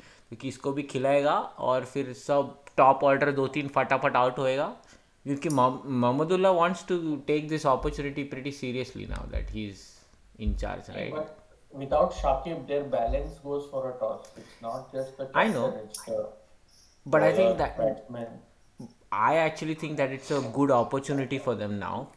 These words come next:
Speaker 1: कि they will get a little bit, like, उन लोग को एकदम ऐसा रैली करने के लिए अच्छा है। But दिल्ली में क्या है रे, साला पोल्यूशन में खेलेगा बेचारा लोग, मर ही जाएगा आधा
Speaker 2: That
Speaker 1: जन
Speaker 2: is,
Speaker 1: तो।
Speaker 2: that is another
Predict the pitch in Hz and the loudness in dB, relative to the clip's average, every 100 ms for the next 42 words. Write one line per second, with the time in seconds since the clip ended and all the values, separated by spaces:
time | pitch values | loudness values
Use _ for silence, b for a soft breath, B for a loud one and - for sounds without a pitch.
0 | - 127 120 120 113 123 135 123 135 139 | -10 -8 -4 -4 0 0 0 0 0 2
1 | 139 127 131 131 123 127 123 127 123 123 | 0 -2 -4 -4 -2 -2 -2 -2 -2 -2
2 | 135 123 123 123 120 123 117 - - _ | -2 -4 -2 -4 -2 -2 -2 -4 -10 _
3 | _ _ - 117 110 123 131 131 123 127 | _ _ -2 4 4 4 -2 -2 0 -2
4 | 123 123 110 - 101 - b b b 139 | -2 -2 -2 -6 -12 -14 b b b -2
5 | 135 131 135 165 185 185 180 - 156 185 | 2 4 4 2 2 0 -2 -2 -2 -2
6 | 202 190 226 262 - 156 160 156 135 131 | -6 -8 -10 -12 -8 -6 -6 -4 -2 0
7 | 139 165 165 160 139 127 139 139 127 - | 0 -4 -8 -8 -6 -4 -2 -4 -6 -6
8 | 135 135 131 131 - 151 127 127 127 160 | -4 -4 -4 -8 -14 -20 -12 -4 -2 0
9 | 175 147 120 107 110 110 110 - - - | 0 2 2 0 0 2 4 2 0 -6
10 | - - _ - - 156 156 139 131 139 | -14 -20 _ 0 2 2 0 0 2 2
11 | 151 | 0